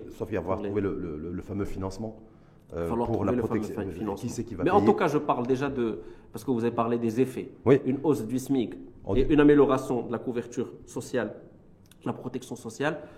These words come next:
Speaker 2: ce sont deux choses qui sont, l'une directement et indirectement, très importantes pour le pouvoir d'achat.
Speaker 1: Sauf que
Speaker 2: Sa
Speaker 1: certains éco-,
Speaker 2: préservation.
Speaker 1: certains économistes disent que la hausse du smic de cinq pour cent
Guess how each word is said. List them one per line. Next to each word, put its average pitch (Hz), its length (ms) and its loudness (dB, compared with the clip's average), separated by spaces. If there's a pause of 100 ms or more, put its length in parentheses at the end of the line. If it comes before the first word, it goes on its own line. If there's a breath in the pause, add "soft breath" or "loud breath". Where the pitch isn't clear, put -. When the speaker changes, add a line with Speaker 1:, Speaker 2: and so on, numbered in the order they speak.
(120)
Speaker 2:
ce - 120 -10
sont 131 200 -4
deux 127 100 -2
choses 139 340 -6
qui - 140 -12
sont, - 300 -10
l'une 139 200 6
directement 120 520 -4
et - 20 -2
indirectement, 120 600 -8
très 139 200 -2
importantes 131 460 -10
pour 117 120 -6
le 110 60 -8
pouvoir 110 300 -8
d'achat. 104 240 -14 (180)
Speaker 1:
Sauf - 180 -8
que - 60 -18
Speaker 2:
Sa - 60 -16
Speaker 1:
certains 113 180 -4
éco-, 104 180 0
Speaker 2:
préservation. 101 540 -6
Speaker 1:
certains 107 320 0
économistes 104 360 2
disent 98 100 -4
que 110 80 -2
la 98 100 4
hausse 104 100 2
du 98 80 -4
smic 107 200 -6
de 85 80 -8
cinq 87 200 -10
pour - 140 -14
cent 131 160 -12